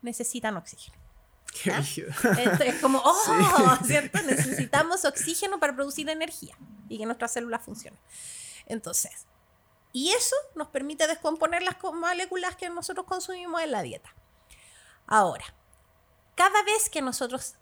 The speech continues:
Speaker 1: hacemos ciclos de respiración celular y ocupamos las macromoléculas de la dieta, se produce aproximadamente un dos por ciento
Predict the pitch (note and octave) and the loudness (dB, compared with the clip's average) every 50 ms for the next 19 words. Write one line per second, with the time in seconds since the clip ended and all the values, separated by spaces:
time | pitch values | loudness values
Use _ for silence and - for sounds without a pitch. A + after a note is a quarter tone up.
0 | _ - A3 - - - E4+ F4 E4+ E4 - - - C#4+ A#3 - A#3+ A3+ A3 A3+ | _ -8 -6 -4 -2 0 0 0 0 0 -2 -2 -4 -6 -6 -6 -6 -6 -4 -4
1 | A3+ A3 A3 G#3+ - - A3+ G#3 A3 - - - A#3 A#3+ A#3+ - - - B3 A#3+ | -4 -4 -4 -6 -6 -6 -4 -4 -4 -4 -4 -4 -4 -4 -4 -2 -2 0 0 0
2 | A#3 A#3 A#3 B3 B3+ C#4 F4+ F#4+ - - _ _ _ _ _ _ _ _ _ _ | 0 0 2 2 2 2 2 0 -4 -14 _ _ _ _ _ _ _ _ _ _
3 | _ - A3 A3 G#3+ A3 G#3+ G#3 - C#4 D#4+ F#4+ A4 A4 E4+ D4 C#4 B3+ B3 A#3+ | _ -2 -2 -2 0 -2 -4 -2 4 4 4 6 4 2 0 0 0 -2 -2 -4
4 | - B3 A#3 A#3 A3 A#3 A3 - A3 A#3 A3+ B3 B3+ C4+ C#4 C#4+ D4+ D#4+ E4+ E4 | -4 -6 -4 -4 -4 -4 -6 -6 -6 -8 -8 -8 -6 -6 -6 -6 -6 -8 -8 -6
5 | F#4+ - - - - - D4+ C#4+ C#4+ C#4+ C#4 C#4 C#4 D4 D#4+ F4 E4+ - F#4+ F4+ | -8 -8 -4 -4 -2 0 0 0 0 2 2 0 2 2 0 -2 -2 -2 -2 -2
6 | F4+ F4 E4 E4 - - C#4+ B3+ B3 B3 B3 B3+ C4 C4+ C#4 D4 D4+ D4+ C#4 - | -2 -2 -4 -4 -4 -2 -2 0 0 2 2 2 2 2 0 -2 -4 -6 -6 -6
7 | C#4+ C4+ C4 B3+ B3 C4 D#4 - - - - F#4+ F#4 F4 - - F4 F#4 F#4 G4 | -4 -4 -2 2 4 4 4 4 2 -4 -8 -6 -4 -4 -4 -2 -2 -4 -4 -4
8 | G4+ - | -6 -6